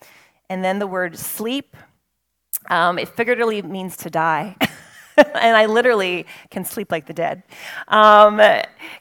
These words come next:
to grow old, a natural progression of life, to remain long, to make to sleep.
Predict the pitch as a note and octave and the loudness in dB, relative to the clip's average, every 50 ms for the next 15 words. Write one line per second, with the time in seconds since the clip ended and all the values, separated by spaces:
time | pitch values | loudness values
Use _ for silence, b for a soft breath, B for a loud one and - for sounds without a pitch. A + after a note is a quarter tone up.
0 | B _ - - G#3+ G#3 A3 A3 A3+ G#3+ G#3 - - A3 A3 A3 A3 A3 A3+ A3+ | B _ -10 -10 -10 -6 -2 0 2 2 2 2 0 0 0 2 2 2 2 0
1 | A3 - - G3+ G3 F#3+ F#3 F3+ - - G#3 - - G3 F3 F3+ F3 E3 - - | 0 -4 -4 -2 2 2 2 2 2 -2 -14 -14 -14 -14 -8 -4 -6 -4 -6 -8
2 | F#3+ F3+ E3+ E3 F3+ G3+ G#3 G#3 G3+ G3+ G3+ G3+ G3 G3+ - - _ _ _ _ | -10 -12 -10 -8 2 4 4 6 6 4 0 -2 -6 -12 -20 -20 _ _ _ _
3 | _ _ - G#3 F#3 F#3+ F#3 F#3 F#3+ F#3+ G3 G3 G3+ G3+ F#3 F#3 F#3 F3+ F3+ F3+ | _ _ -14 -10 -8 -8 -8 -4 -4 -4 -4 -4 -4 -6 -2 0 4 4 6 6
4 | F3+ F3+ F3 F3+ F3+ - - - - - F3 F3 E3+ F3+ F#3 G3 F#3+ - - - | 4 2 0 -2 -6 -12 -16 -18 -16 -12 -10 -8 -6 -4 -6 -6 -8 -10 -16 -12
5 | G#3 F3+ - - - F3 E3+ E3 F#3 F#3 _ _ | -12 -12 -12 -12 -12 -12 -12 -12 -14 -16 _ _